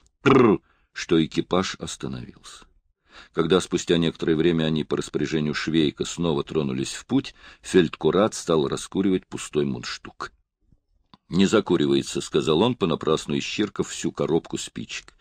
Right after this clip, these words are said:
«Вы мне дуете на спички». Но внезапно он потерял нити размышлений и засмеялся.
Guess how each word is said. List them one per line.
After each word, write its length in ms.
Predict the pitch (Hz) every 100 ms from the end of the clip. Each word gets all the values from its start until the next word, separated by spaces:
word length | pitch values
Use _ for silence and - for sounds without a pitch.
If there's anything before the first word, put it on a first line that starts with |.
| - - - -
«Вы 200 | 76 117
мне 200 | 147 131
дуете 420 | 85 90 104 98
на 120 | 98
спички». 500 | - - - - - _ _ _ _ _ _ - _ _ _ _ _
Но 200 | - 113
внезапно 500 | 98 98 85 85 -
он 120 | 82
потерял 440 | - 85 80 76 73
нити 360 | 76 73 -
размышлений 760 | 64 64 71 69 - 135 143 113
и 160 | - 78
засмеялся. 680 | 67 - 78 73 71 -